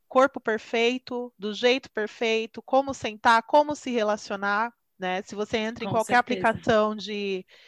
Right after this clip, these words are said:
Speaker 1: de relacionamento, os caras já perguntam, "O que, o que você tá procurando por aqui?" Meu, às vezes você não tá procurando nada, às vezes você só tá querendo ficar passando pra ver se dá match, entendeu?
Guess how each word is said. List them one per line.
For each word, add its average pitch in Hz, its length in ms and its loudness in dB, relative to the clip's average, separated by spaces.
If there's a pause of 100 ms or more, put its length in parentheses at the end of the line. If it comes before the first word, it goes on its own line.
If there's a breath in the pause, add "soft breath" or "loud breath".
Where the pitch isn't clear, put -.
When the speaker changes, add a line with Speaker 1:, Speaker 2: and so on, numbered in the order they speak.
(300 soft breath)
Speaker 1:
de 202 160 -6
relacionamento, 208 1080 0 (380 soft breath)
os 202 160 -4
caras 208 400 4
já 208 120 2
perguntam, 208 720 -2
"O 208 140 -4
que, 302 360 -2
o 262 80 -8
que - 120 -6
você 339 160 -2
tá 320 100 2
procurando 233 760 -2
por 202 160 -6
aqui?" 185 520 -10 (140)
Meu, 453 160 -2
às 349 60 0
vezes 349 140 -2
você 415 60 -4
não 403 80 -6
tá 453 120 0
procurando 453 380 4
nada, 269 420 6
às 214 100 -2
vezes 240 160 4
você 277 100 -4
só 285 120 4
tá 285 120 4
querendo 277 320 2
ficar 285 380 8
passando 320 720 4 (220 soft breath)
pra 262 140 2
ver 269 140 6
se - 80 -8
dá 269 120 8
match, 240 460 2
entendeu? 277 540 2